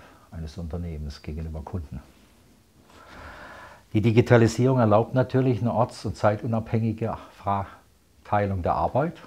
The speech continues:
sage ich mal. Alles, was wir heute mit Work-Life-Balance im weitesten Sinne diskutieren, ist natürlich erstmal richtig durch Digitalisierung möglich,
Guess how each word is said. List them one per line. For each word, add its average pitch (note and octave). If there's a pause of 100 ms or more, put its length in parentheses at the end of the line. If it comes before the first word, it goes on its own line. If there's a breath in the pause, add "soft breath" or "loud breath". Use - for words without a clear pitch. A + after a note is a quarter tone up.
(120)
sage A2
ich -
mal. A2
Alles, A2+
was A2+
wir G2+
heute G#2
mit G2+
Work-Life-Balance G2
im E2+
weitesten G#2
Sinne F#2+
diskutieren, B2+ (960 loud breath)
ist -
natürlich G2+
erstmal G2
richtig -
durch F#2+
Digitalisierung E2+
möglich, E2+